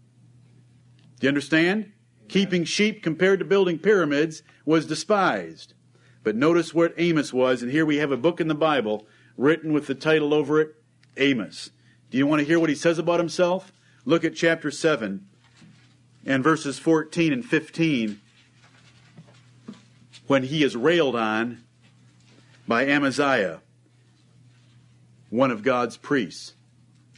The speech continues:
Amos seven fourteen, "Then answered Amos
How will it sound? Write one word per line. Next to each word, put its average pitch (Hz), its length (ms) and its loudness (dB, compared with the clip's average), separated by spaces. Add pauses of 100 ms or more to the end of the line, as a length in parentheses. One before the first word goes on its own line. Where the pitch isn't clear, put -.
(760)
Amos 156 340 2
seven 147 300 0
fourteen, 151 840 0 (480)
"Then 165 240 4
answered 165 340 2
Amos 170 460 0